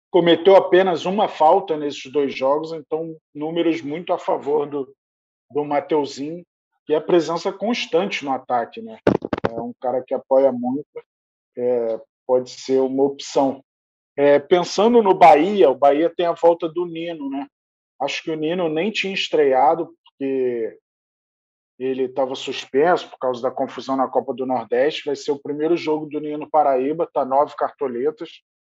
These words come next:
É um lateral que sempre dá o que falar.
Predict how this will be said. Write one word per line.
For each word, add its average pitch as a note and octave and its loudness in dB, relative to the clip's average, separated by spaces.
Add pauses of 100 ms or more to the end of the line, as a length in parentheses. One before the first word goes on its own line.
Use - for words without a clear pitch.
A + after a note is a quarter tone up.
(320)
É C3 -4
um E3 0
lateral C#3 -2
que C#3 -16
sempre D3 -12
dá C#3 0
o C#3 0
que C#3 -16
falar. C3 0